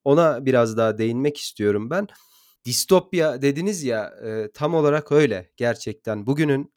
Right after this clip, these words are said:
e, dünyası artık metropol denilen, e, bir çeşit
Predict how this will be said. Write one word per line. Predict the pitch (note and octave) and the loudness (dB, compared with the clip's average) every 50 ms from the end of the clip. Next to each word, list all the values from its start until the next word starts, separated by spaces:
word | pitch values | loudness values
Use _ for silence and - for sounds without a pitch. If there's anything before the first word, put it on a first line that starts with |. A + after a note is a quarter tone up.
| _ - | _ 2
e, | A2+ A2 A2 A2+ A2 G#2+ | 2 4 4 4 2 0
dünyası | A2+ B2 B2+ C3 C3+ B2+ B2 A#2+ - - E3+ | 0 2 2 4 4 4 4 2 2 2 2
artık | D3 C3+ B2+ - D3+ C#3+ - - _ _ - - - - _ _ _ | 2 2 0 0 -4 -8 -8 -12 _ _ -20 -20 -20 -20 _ _ _
metropol | - A2+ C#3 D3 D3 - F3 E3 - F#3+ F#3+ F#3 F3 | -2 0 0 0 0 -2 -2 -2 0 0 -2 -2 -2
denilen, | D#3 D3+ C#3+ C#3 C3 D3+ E3 F3 F3 C#3+ - - C3 | -2 -2 -2 0 0 -2 -2 -2 -6 -10 -16 -14 -14
e, | B2 A#2+ A#2+ | -12 -10 -8
bir | B2 C#3+ C#3 | -6 -6 -4
çeşit | - C#3 B2 - D#3 C#3+ - - - - - _ | -4 -4 -4 -4 -6 -10 -12 -14 -14 -16 -18 _